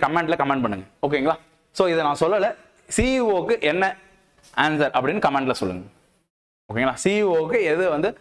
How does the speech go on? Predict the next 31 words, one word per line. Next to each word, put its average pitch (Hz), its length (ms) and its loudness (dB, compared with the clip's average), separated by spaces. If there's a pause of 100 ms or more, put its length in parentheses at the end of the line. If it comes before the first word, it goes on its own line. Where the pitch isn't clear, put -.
(460)
அத்தாரிட்டி 170 360 2
கொடுக்குது 139 320 0
அப்படின்னு 127 220 2
நம்ம 104 160 0
பார்க்கணும். 95 300 -4
ஓகேவா, 120 240 0 (200)
அடுத்து, 123 180 -4 (1080)
which 170 160 2
of 233 80 -2
the 240 140 2
following 208 360 2
statements 190 360 0 (140)
are 175 160 0
correct? 135 240 0 (240)
என்ன 190 220 0
ஸ்டேட்மெண்ட் 175 280 -2
கரெக்ட்னு 143 280 -4
பாருங்க. 113 160 -4 (800)
So, 196 60 2 (600)
the 170 140 0
chairperson 240 460 0
of 202 100 -4
this 190 120 -4 (460)
scientific 208 400 0
committee 185 260 -2 (140)
shall 185 260 2
be 233 60 0 (300)
ex 160 200 -6 (120)
officio 190 320 0 (160)
member 175 260 2 (220)
of 151 80 -2